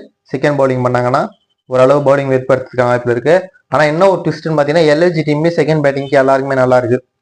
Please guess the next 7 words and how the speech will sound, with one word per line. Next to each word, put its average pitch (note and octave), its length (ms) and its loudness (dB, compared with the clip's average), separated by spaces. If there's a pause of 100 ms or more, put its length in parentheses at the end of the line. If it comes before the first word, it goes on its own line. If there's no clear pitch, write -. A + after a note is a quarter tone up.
(120)
அதான் D3 260 2
ட்விஸ்ட். C3+ 280 -4 (440)
எப்படி C#3 240 0
நடக்கும்னு C#3 460 0
தெரியல. C3+ 240 2 (440)
ஒருவேளை C#3+ 300 2
விக்கெட்டை C#3 360 0